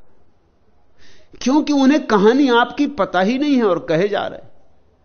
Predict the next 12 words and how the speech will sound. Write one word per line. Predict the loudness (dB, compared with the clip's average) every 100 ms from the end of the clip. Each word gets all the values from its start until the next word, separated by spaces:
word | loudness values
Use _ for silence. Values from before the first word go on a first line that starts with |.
| _ -20 -20 -20 -20 -20 -20 -20 -20 -20 -20 -8 2
राम | 4 4 4
कथा | 0 -2 0 -2
कहने | 0 0 0 0
वाले | 0 0 -2
कितने | -2 -6 -4 -2
लोग | 0 0 0
हैं, | -2 -4 -4
राम | -4 -4 -8
को | -12
कौन | -8 -6 -6 -6
जानता | -8 -8 -8 -8
है? | -8 -14